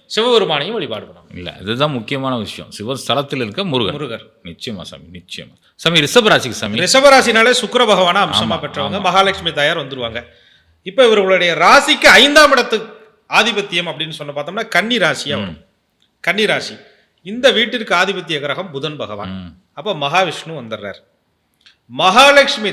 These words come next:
Speaker 1: தாயார தன் திருமார்புல சுமர்ந்திருக்கக்கூடிய அந்த திருமால் வழிபாடு பண்ணுவது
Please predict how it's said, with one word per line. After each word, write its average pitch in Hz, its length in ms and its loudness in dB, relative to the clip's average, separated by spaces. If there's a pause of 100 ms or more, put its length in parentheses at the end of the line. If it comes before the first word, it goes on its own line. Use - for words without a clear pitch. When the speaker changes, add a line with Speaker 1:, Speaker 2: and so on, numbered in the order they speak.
Speaker 1:
தாயார 127 420 -2 (320)
தன் 135 240 -8
திருமார்புல 160 600 -6 (180)
சுமர்ந்திருக்கக்கூடிய 135 720 -16 (100)
அந்த 143 140 -16 (140)
திருமால் 117 420 -6 (880)
வழிபாடு 156 420 -4
பண்ணுவது 104 280 -16